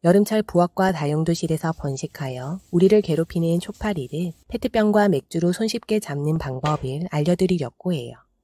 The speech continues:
먼저 가장 좋은 방법은 초파리가 애초에 생기지 않게 예방하는 방법인데요. 초파리는 새콤달콤한 향을 가장 좋아한다고 합니다.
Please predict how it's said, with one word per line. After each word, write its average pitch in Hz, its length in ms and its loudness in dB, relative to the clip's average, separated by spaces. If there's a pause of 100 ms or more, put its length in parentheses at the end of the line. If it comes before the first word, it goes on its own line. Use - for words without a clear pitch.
(140)
먼저 175 220 8
가장 202 320 2
좋은 175 260 4
방법은 160 580 2
초파리가 214 480 -2
애초에 165 320 0
생기지 180 440 0
않게 139 380 -2
예방하는 170 440 2
방법인데요. 131 960 -4 (220)
초파리는 233 500 4
새콤달콤한 180 840 0
향을 160 280 0
가장 156 500 -4
좋아한다고 160 680 0
합니다. 120 540 -8